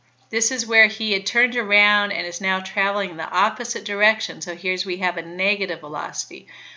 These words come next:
But you notice through the whole process of slowing down to a stop and speeding up, even though we're slowing down and speeding up,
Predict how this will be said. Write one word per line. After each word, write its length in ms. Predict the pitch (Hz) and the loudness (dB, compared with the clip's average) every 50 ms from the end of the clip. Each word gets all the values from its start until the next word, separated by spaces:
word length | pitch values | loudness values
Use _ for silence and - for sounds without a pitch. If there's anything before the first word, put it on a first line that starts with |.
| - _ _ _ | -20 _ _ _
But 180 | - 208 202 196 | 2 2 2 2
you 60 | 208 | 4
notice 420 | 208 220 226 233 226 220 220 - | 6 8 8 8 6 4 2 0
through 140 | - 247 226 | 0 0 0
the 80 | 208 202 | 0 -2
whole 320 | 202 - - 285 302 311 | -2 2 4 4 4 4
process 600 | 311 - - 330 339 359 349 - 233 208 190 - 190 | 4 4 4 6 6 6 4 2 -2 -2 -2 -2 -2
of 120 | 180 175 | -2 -2
slowing 640 | - - - - - 196 202 214 226 240 254 247 | -2 0 -2 -2 0 2 6 6 6 6 6 4
down 300 | 226 233 220 220 226 220 | 6 6 6 6 4 2
to 80 | 202 170 | 0 -4
a 60 | 160 160 | -4 -4
stop 640 | - - - - 214 202 208 233 277 294 294 - - _ _ _ - - - - - _ _ _ - | -4 -4 -2 2 4 6 6 8 6 6 2 -2 -12 _ _ _ -20 -20 -20 -20 -20 _ _ _ -6
and 140 | 185 185 180 | -4 -4 -4
speeding 640 | 180 - - - - - 240 240 247 247 240 240 | -4 -4 -4 -4 -2 0 0 0 0 0 2 4
up, 380 | 254 254 220 180 170 - - - - - - | 6 6 8 6 4 2 -2 -6 -18 -10 -6
even 240 | 196 214 220 240 240 | -4 -4 -2 0 2
though 140 | 247 240 | 2 4
we're 100 | 226 214 | 4 2
slowing 560 | 196 - - - - 226 226 233 240 240 233 226 | 0 0 -2 -2 0 2 4 4 4 4 2 4
down 260 | 220 220 220 220 208 | 4 4 4 4 2
and 140 | 190 185 - | -2 -4 -8
speeding 440 | - - 233 220 220 220 208 202 | -8 -6 -6 -6 -4 -6 -4 0
up, 340 | - 247 247 208 185 - - | 2 4 4 4 4 0 -4